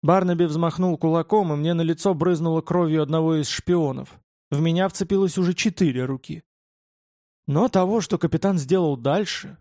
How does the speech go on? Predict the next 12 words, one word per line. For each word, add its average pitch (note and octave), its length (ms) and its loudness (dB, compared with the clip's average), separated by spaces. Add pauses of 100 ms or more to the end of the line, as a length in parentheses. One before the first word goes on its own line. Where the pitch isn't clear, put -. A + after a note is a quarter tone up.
наши C#3+ 340 -2
преследователи D#3+ 680 0
ждали D#3+ 340 0
еще E3 320 0
меньше. F3 480 -4 (480)
Он A3 220 0
ухватил F#3 420 0
меня F3+ 280 0
за C#3+ 120 -2
лодыжки C3 480 -2
и F3+ 100 0
дернул. F#3 520 -2